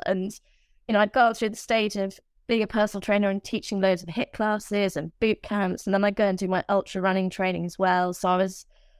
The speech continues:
like, teaching two or three hours of classes, then I'd go and run for three hours. And then I'd pick up the kids, and, <laughs> and then I'd be wondering why I was knackered and not sleeping.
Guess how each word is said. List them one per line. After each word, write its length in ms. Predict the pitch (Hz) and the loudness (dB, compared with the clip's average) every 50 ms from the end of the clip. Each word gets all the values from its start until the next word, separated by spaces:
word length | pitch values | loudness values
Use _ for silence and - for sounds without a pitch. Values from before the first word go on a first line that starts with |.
| _ _ _ _ _ | _ _ _ _ _
like, 220 | - - - _ | -4 -4 -4 _
teaching 540 | - - 277 226 - - - 190 175 175 180 - _ | -6 -4 -4 -4 -2 -2 -2 0 0 -2 -4 -6 _
two 180 | - - 220 | -4 -2 -2
or 60 | 202 180 | -2 -2
three 180 | - 185 170 | -2 0 2
hours 240 | 170 165 165 160 160 | 2 2 2 0 -2
of 100 | 165 151 | -4 -4
classes, 540 | - 196 180 160 160 - - 143 135 151 - | -2 0 0 0 0 -2 -2 -4 -4 -2 0
then 140 | - 190 180 | 0 2 2
I'd 160 | 175 165 - | 2 0 0
go 100 | - 175 | 0 0
and 160 | 160 160 160 | 0 0 0
run 200 | 170 170 170 170 | 0 0 0 -2
for 120 | - - | -4 -6
three 240 | 151 - - 147 139 | -8 -6 -6 -4 -4
hours. 480 | 131 - 55 55 - - 175 - - - _ - - _ _ _ _ _ _ _ _ _ | -4 -4 -4 -4 -4 -6 -6 -8 -12 -20 _ -20 -20 _ _ _ _ _ _ _ _ _
And 80 | - 208 | 0 4
then 80 | 214 | 6
I'd 140 | 226 226 - | 6 4 4
pick 140 | - 233 - | 2 -2 -4
up 80 | 214 - | -6 -6
the 80 | 190 | -8
kids, 440 | - - 262 - 185 175 160 - - | -6 -2 0 2 2 2 2 0 -2
and, 240 | 214 - - 156 - - _ | -4 -4 -4 -6 -10 -18 _
<laughs> 100 | _ _ | _ _
and 180 | - - 277 - | -2 -2 0 2
then 100 | - 277 | 2 2
I'd 200 | 277 269 262 233 | 4 4 2 2
be 120 | 214 226 220 | 0 0 4
wondering 400 | 226 226 226 240 226 208 202 208 | 4 4 4 4 2 0 0 0
why 180 | 214 202 214 | 0 2 2
I 40 | 208 | 2
was 180 | 185 190 185 - | 0 0 -2 2
knackered 380 | 202 196 233 - - 190 151 | 2 2 2 2 -2 -4 -2
and 160 | 175 175 190 | 0 0 2
not 200 | 226 202 156 - | 4 4 2 0
sleeping. 580 | - - - 190 214 - - - 131 147 151 156 | -4 -6 -4 -4 -4 -4 -2 -2 -2 -2 -4 -6